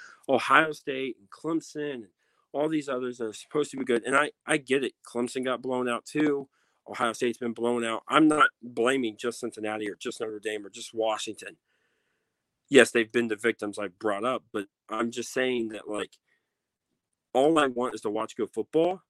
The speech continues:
And no offense to Cincinnati whatsoever, I just feel like with the three teams they had ahead, they have ahead of them, it would fare better for Cincinnati, I think, even recruit-wise, to not put them in the national championship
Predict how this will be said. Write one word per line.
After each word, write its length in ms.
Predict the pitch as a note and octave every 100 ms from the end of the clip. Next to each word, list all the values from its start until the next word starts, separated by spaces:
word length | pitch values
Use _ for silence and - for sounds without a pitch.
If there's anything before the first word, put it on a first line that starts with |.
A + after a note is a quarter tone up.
| -
And 160 | A#2+ A#2
no 160 | D3
offense 260 | D3+ D#3 -
to 80 | A#2+
Cincinnati 600 | C#3 A#2 A2+ A#2+ C#3 -
whatsoever, 840 | B2 A#2+ - A#2+ G#2+ E3 C3+ A2 - _ _ _ _ _ _ -
I 160 | C#3
just 200 | D3 D3
feel 160 | - C#3+
like 200 | B2+ G#2+
with 400 | G#2+ A2 C3 - -
the 120 | A#2
three 320 | - B2+ A#2
teams 260 | - A2+ A2
they 120 | G#2+
had 180 | G#2+ G2+
ahead, 300 | - A2 B2 - _ -
they 140 | A#2 A2+
have 220 | A#2+ G#2+
ahead 240 | - C#3
of 160 | C#3+ A#2+
them, 220 | A2 G#2 _ _ _ _ _ _ _ _ _ _ _ _ _ _ C#3
it 100 | C#3
would 160 | A2+ -
fare 300 | - E3 E3
better 280 | D#3 C3+ A#2+
for 180 | - A2
Cincinnati, 720 | C3 A2+ A2+ G#2+ G#2 G2+ F2 _ _ _
I 180 | - B2+
think, 220 | - C3+ -
even 180 | B2+ A#2+
recruit-wise, 1400 | G#2 - - - F#3+ G3 - G#2+ G2 - F#2 F2+ E2+ - _ _ _ _ _ _ _ _ _ _ _ _ _ -
to 100 | A#2+
not 360 | A2+ C3 -
put 180 | - C3+
them 160 | B2 A#2+
in 80 |
the 80 | A2+
national 380 | A2+ A2 - F#2+
championship 460 | - G#2+ G#2 A2+